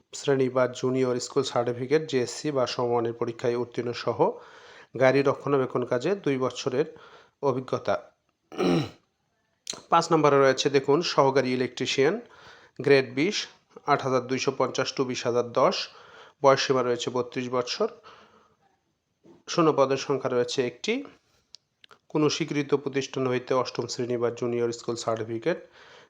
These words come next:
জেএসসি বা সমমানের পরীক্ষায় উত্তীর্ণ সহ সুস্বাস্থ্যের অধিকারী এবং সংশ্লিষ্ট ক্ষেত্রে অভিজ্ঞতা। এরপরে ছয় নম্বরে রয়েছে দেখুন কুক কাম বেয়ারার, আহ, গ্রেড বিশ, বেতন স্কেল আট হাজার দুইশো পঞ্চাশ to বিশ হাজার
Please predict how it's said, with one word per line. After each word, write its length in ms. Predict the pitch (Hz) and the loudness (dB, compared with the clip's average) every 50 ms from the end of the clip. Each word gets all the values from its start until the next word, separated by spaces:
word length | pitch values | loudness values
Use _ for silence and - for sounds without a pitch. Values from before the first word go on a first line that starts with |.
| _ - 123 | _ -12 -6
জেএসসি 420 | - 135 120 120 117 - - - | 0 2 2 2 0 -2 -4 -4
বা 140 | 127 120 120 117 | 0 0 0 0
সমমানের 440 | - - 135 123 120 120 117 117 117 | 0 -4 -2 0 0 0 -2 -2 -4
পরীক্ষায় 360 | 127 120 120 - - 131 117 | -4 -6 -6 -4 -2 -4 -4
উত্তীর্ণ 260 | 117 - - 131 117 120 | -4 -4 -6 -4 -4 -4
সহ 220 | 117 - - 117 143 160 | -4 -6 -6 -2 -2 -2
সুস্বাস্থ্যের 600 | 170 - - - 131 - 123 120 - - - 120 | -2 -2 -8 -8 -4 -4 -4 -4 -4 -4 -4 -4
অধিকারী 420 | 120 117 120 131 127 - 123 139 160 160 | -2 -4 -4 -4 -6 -4 -4 -2 0 0
এবং 220 | 147 127 127 123 120 120 - - - - - - - _ _ | 0 0 0 -2 -2 -4 -8 -18 -20 -20 -20 -20 -20 _ _
সংশ্লিষ্ট 500 | - - 143 139 - - 156 147 - - 147 | -2 -2 -2 -2 0 -4 -4 -4 0 0 0
ক্ষেত্রে 420 | 135 - 127 113 - - 135 160 196 247 - - _ _ _ _ _ _ _ _ _ _ _ - | 0 0 -8 -8 -8 -4 -2 -2 -2 -2 -4 -10 _ _ _ _ _ _ _ _ _ _ _ -4
অভিজ্ঞতা। 480 | 127 123 135 127 - 120 107 - 95 90 - - _ _ _ _ _ _ _ _ _ - _ _ - _ | -2 -2 -2 -2 -2 -2 -2 -2 -6 -8 -8 -16 _ _ _ _ _ _ _ _ _ -20 _ _ -10 _
এরপরে 340 | - 170 160 156 170 156 143 135 | 0 0 2 4 6 6 6 4
ছয় 220 | - - 151 139 | 4 2 2 2
নম্বরে 260 | 135 131 131 127 123 123 | 4 2 2 2 2 4
রয়েছে 280 | 123 120 120 120 - 131 | 4 2 2 2 -2 -2
দেখুন 340 | 120 127 123 - - 151 175 190 | -2 -2 -4 0 0 0 0 0
কুক 220 | - 202 175 165 | -2 -4 -4 0
কাম 160 | - 156 139 127 123 | 2 2 2 4 2
বেয়ারার, 380 | 123 123 120 120 120 135 165 - - - _ _ - - - - - - - _ _ _ _ _ _ - | 2 4 4 6 6 4 2 0 -6 -16 _ _ -20 -20 -20 -20 -20 -20 -20 _ _ _ _ _ _ 2
আহ, 280 | 123 120 120 120 117 117 | 4 6 6 6 4 4
গ্রেড 300 | 113 123 120 123 123 120 117 | 0 0 0 0 0 0 0
বিশ, 240 | 123 135 160 214 202 - - - - - _ _ _ _ _ _ _ _ - - _ _ _ _ _ - _ _ _ _ _ _ _ _ _ _ _ 139 | 0 0 2 2 0 -2 -4 -6 -12 -20 _ _ _ _ _ _ _ _ -20 -20 _ _ _ _ _ -20 _ _ _ _ _ _ _ _ _ _ _ 2
বেতন 220 | 139 135 139 135 135 | 4 6 6 4 4
স্কেল 240 | 131 - - 135 131 | 0 2 0 4 4
আট 120 | 123 123 - | 4 2 2
হাজার 200 | 127 127 127 120 | 0 -2 -2 0
দুইশো 240 | 117 127 117 - 135 | -2 -4 -2 -2 -2
পঞ্চাশ 360 | 127 - 127 127 120 - 123 - | -2 -2 -4 -2 -2 -4 -6 -2
to 100 | - 139 | -4 -4
বিশ 160 | 123 123 120 - | -4 -4 -6 -4
হাজার 220 | - 123 120 120 | -4 -2 -2 -2